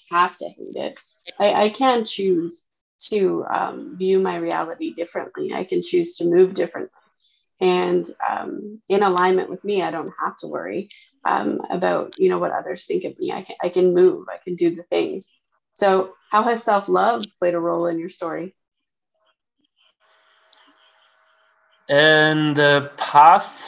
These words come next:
Speaker 2: I, yeah, m-, mostly also due to interference, of, of course, of my father, um, I never felt good enough. I always put the bar so high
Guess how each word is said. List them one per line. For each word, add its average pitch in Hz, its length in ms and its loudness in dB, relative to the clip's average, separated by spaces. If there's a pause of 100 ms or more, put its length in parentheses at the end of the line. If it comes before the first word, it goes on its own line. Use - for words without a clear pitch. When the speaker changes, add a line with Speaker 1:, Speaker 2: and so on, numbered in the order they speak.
(140)
Speaker 2:
I, 147 1160 4 (140)
yeah, 139 340 -2 (160)
m-, 123 280 -14
mostly 135 520 -6 (120)
also 143 300 -4
due 131 280 -10
to 139 140 -8
interference, 131 760 -6
of, 123 80 -8 (460)
of - 100 -20
course, 139 400 -6
of - 160 -20
my 131 200 -16
father, 127 640 -2
um, 139 460 -6 (1500)
I 151 80 -4
never 180 240 -2
felt 180 280 -4
good 151 160 -4
enough. 127 280 -2 (140)
I 120 360 0
always 143 540 -6
put 170 160 -14
the 165 80 -12
bar 143 420 0
so 160 300 -4
high 139 300 0